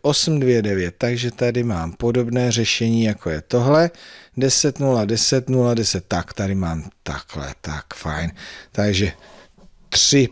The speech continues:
podobná řešení. No a vy budete mít další a další řešení. Prosím vás, pokud máte různá řešení, vzájemně si to zkontrolujte, jestli je to opravdu rozložené, toto číslo,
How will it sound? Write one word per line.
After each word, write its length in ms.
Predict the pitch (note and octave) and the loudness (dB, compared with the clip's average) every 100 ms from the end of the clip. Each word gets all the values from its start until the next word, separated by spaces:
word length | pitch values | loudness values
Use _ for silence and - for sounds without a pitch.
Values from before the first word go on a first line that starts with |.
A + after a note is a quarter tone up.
| - | 0
podobná 600 | A#2+ A#2 G#2+ A2+ G#2+ G#2+ | 2 2 2 0 0 0
řešení. 680 | A2+ G2+ A#2+ A2+ G#2 G2 | 2 2 2 0 0 0
No 340 | G#2 B2 A#2 - | 2 2 2 -2
a 120 | G2 | -2
vy 440 | G2+ B2+ D3+ D#3+ | 2 4 6 6
budete 440 | E3 C#3+ C3+ C3 C3+ | 6 4 2 2 0
mít 200 | C3 A2 | 2 0
další 540 | G#2 A#2+ B2+ - C#3+ | 2 4 4 2 2
a 40 | B2+ | 4
další 400 | B2 B2+ D3+ C3+ | 4 4 2 2
řešení. 580 | B2 - C3+ C3+ D3+ - - - - | 2 2 2 2 2 0 -10 -16 -4
Prosím 440 | - B2+ - E3+ E3+ | 0 2 4 4 6
vás, 480 | E3 E3 D#3+ - - | 6 6 4 -2 -4
pokud 280 | - - C3+ | -10 -8 -2
máte 360 | D3+ C#3+ B2+ A#2 | 0 0 2 2
různá 420 | F3 G3 D#3+ B2+ | 4 4 4 4
řešení, 520 | B2 C3 - D#3 D#3+ - - - | 2 2 4 4 4 2 -12 -4
vzájemně 580 | A#2 A#2 C3 C#3+ D3+ D3 | 2 4 4 2 -2 -2
si 160 | - | -4
to 120 | D3+ | -4
zkontrolujte, 960 | D3 - C3 B2 B2 B2 A#2+ A#2 A#2 A#2+ | -6 -4 -4 -2 -2 0 -2 -2 -4 -4
jestli 680 | A#2+ A#2 B2+ C3 - - B2+ | -2 2 4 4 0 0 2
je 120 | A2 | 2
to 160 | - F#2+ | -2 -10
opravdu 760 | - A2+ - E3 E3 E3 D#3+ | -4 -4 2 2 2 4 4
rozložené, 840 | B2+ B2+ A#2 C3 B2+ B2 C3 C3 C3 | 6 4 4 2 4 2 0 0 -2
toto 300 | B2 - G2 | -2 -2 -4
číslo, 480 | - A2 - D3 | -4 -4 0 0